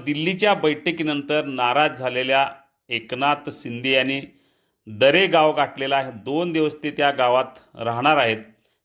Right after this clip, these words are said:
त्यामुळं दोन दिवसात राजकीय हालचाली थंडावणार हे नक्की आहे. साधारणतः पाच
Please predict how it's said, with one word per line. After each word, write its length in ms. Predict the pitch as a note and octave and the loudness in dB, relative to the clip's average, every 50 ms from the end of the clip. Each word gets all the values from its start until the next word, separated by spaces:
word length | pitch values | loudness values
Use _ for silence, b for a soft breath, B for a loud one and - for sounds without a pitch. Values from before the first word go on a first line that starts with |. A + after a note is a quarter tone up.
| _ | _
त्यामुळं 300 | - B2+ C3 C3+ C#3+ C#3+ C3+ | -8 -6 -4 -2 -2 -4 -4
दोन 320 | A2+ C3 D3+ E3+ F3+ F3 | -2 -2 0 0 0 2
दिवसात 360 | D#3+ D#3+ D3 - - C#3+ C#3+ C#3+ C#3+ - - _ - A2+ | 2 2 0 2 2 0 0 0 0 -10 -20 _ -4 0
राजकीय 480 | B2+ B2+ B2 A2 - - - D3 D#3 | 0 0 0 -2 -6 -8 -2 -2 -2
हालचाली 560 | - - B2 B2 A#2 - - - C3 C3 C#3 | 0 2 0 0 -2 -2 0 0 0 0 0
थंडावणार 760 | C#3 C#3 - _ - - B2+ B2+ C3+ D3 D3+ D3+ D3 C#3+ C3 | -6 -8 -12 _ -8 -6 -4 0 2 2 2 2 2 0 0
हे 120 | B2+ C3 C3 | 0 -4 -4
नक्की 360 | B2 B2 A#2 A#2+ - C3 C3 | -4 -6 -8 -8 -6 -2 -2
आहे. 220 | B2 A2+ A#2 A#2 - - b b b b b b b b - | -2 -2 -2 -6 -8 -10 b b b b b b b b 0
साधारणतः 500 | C#3+ C#3 C3 D3+ D3+ D#3 D3 D3+ E3 D#3+ | 0 2 2 2 -2 -2 0 0 0 0
पाच 640 | D#3+ D#3+ - - _ _ E3 E3 F#3 G3+ G3+ G#3 | 0 -2 -12 -20 _ _ 2 2 2 2 0 -4